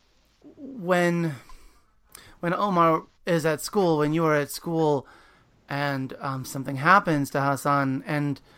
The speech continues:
there's this great moment when, when the, the friends and the people around you remind you that we'll all take care of Hassan. It's not just you. Um, stop being so selfish. This is your chance to get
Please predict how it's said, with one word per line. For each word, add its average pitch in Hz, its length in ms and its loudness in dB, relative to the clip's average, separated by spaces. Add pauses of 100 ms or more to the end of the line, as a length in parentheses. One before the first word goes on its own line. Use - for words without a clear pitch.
(460)
there's 147 160 -6
this 151 120 -8
great 175 240 2
moment 160 560 2
when, 139 600 0 (260)
when 139 400 -6 (160)
the, 165 220 -12 (100)
the 165 140 -10
friends 175 640 -2
and 160 120 -2
the 147 60 -4
people 160 480 -6
around 156 680 0 (760)
you 156 500 -4
remind 151 560 -2
you 151 200 -6
that 143 320 -4 (580)
we'll 156 260 -4
all 156 380 0
take 143 320 -8
care 135 260 -4
of 120 120 -8
Hassan. 131 540 -4
It's 131 220 -14
not 208 220 -2
just 143 240 -12
you. 151 580 -6 (640)
Um, 147 260 0
stop 151 300 -6
being 156 220 -2
so 135 180 -6
selfish. 156 800 -2
This - 180 -8
is 131 140 -8
your 139 100 -4
chance 139 320 -8
to - 100 -14
get 139 280 -8